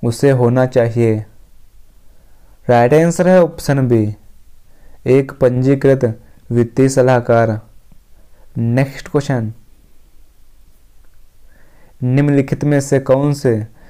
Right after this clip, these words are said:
बीमाकर्ता के दावा प्रतिनिधियों में शामिल नहीं हैं?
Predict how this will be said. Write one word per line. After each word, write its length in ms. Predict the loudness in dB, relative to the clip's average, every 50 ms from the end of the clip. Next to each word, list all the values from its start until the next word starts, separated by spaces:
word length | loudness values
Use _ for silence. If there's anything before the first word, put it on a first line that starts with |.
| -20 -20 -20 -20 -10 -8
बीमाकर्ता 800 | -6 -2 0 0 0 0 0 0 0 2 0 -2 0 2 0 0
के 160 | 2 2 0 2
दावा 300 | 4 4 4 4 4 2
प्रतिनिधियों 760 | 0 -2 -4 -4 -2 -2 -2 -2 0 0 0 0 0 0 0
में 320 | 0 0 0 -2 -2 -4 -8 -14 -20 -20 -20 -20 -20 -16
शामिल 420 | -6 -2 0 0 2 2 0 0
नहीं 380 | 0 0 0 0 -2 -2 -2 -2
हैं? 200 | -2 -2 -4